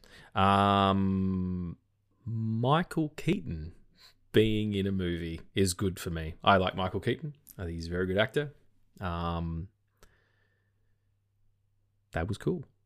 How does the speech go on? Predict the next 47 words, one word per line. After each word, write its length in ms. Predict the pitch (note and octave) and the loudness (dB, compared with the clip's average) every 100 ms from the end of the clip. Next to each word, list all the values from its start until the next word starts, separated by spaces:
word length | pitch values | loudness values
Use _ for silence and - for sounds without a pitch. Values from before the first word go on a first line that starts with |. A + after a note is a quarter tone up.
| _ _ | _ _
The, 340 | - C3+ - A#2+ - | 10 10 10 -4 -6
uh, 140 | - | 2
okay, 200 | D3 G#2+ - - | 2 2 -2 0
the 100 | C#3+ | 6
Batman 360 | C#3 F3 D#3+ C#3+ | 8 8 6 4
sequence 380 | D3 C3+ B2+ - | 2 4 2 6
where 180 | A#2+ A2+ | 6 6
he 180 | A#2+ | 4
jumps 360 | G#2+ - A#2 A2 | 2 6 6 6
down 120 | A#2+ | 0
and 100 | G#2+ | 2
takes 280 | - A2+ - | 2 2 2
out 80 | A2+ | 2
all 100 | G#2+ | 4
those 200 | G#2 G#2 | 2 2
homies 560 | A2+ A#2 E3 G#3+ - - _ _ | -2 -2 -4 -4 -6 -10 _ _
i-, 280 | - - F#3 _ - | -20 -20 -20 _ 4
i-, 40 | |
in, 580 | B2+ - A#2+ A2+ A#2 G#2 | 4 4 2 2 2 0
in 240 | G#2+ G#2+ G2+ | 0 -2 2
the, 220 | G2+ G2 | 4 4
where 140 | G#2+ G2+ | 2 0
they're 100 | G2 | 2
going 220 | G2+ F#2+ | 0 0
to, 340 | - G2 F#2 | 0 0 0
um, 600 | G2 F#2+ F#2+ F#2 F#2 F2+ - | -2 -2 -2 -4 -6 -8 0
rescue 260 | A2 - G#2 | 0 0 -2
Supergirl, 460 | - A#2+ C3+ F3+ G3 - | 0 0 0 -4 -8 -14
which 200 | A2 G2 | -6 -2
they 100 | G2 | -2
think 260 | - A#2+ A2 | 2 2 2
is 80 | G2+ | -2
gonna 140 | G2 | -2
be 60 | F#2+ | -2
Superman, 520 | A2 G2+ A#2 C#3+ F#3 - - - | -4 -4 -6 -6 -10 -16 -14 -2
and 60 | |
he 60 | G2 | 0
comes 300 | - G#2+ F#2+ | 2 0 2
down 320 | G#2 G#2 G2+ | 0 2 2
and 180 | F#2+ F#2 - - | 0 -6 -14 -16
he's 160 | - G2 | -4 0
like, 160 | F#2 G2 | 0 0
"Oh, 160 | F2+ | -2
this 140 | F2 F#2 | 0 -2
is 120 | F2 | -2
gonna 180 | F2+ E2+ | -6 -6
hurt," 420 | F#2 F2 E2 | -6 -6 -6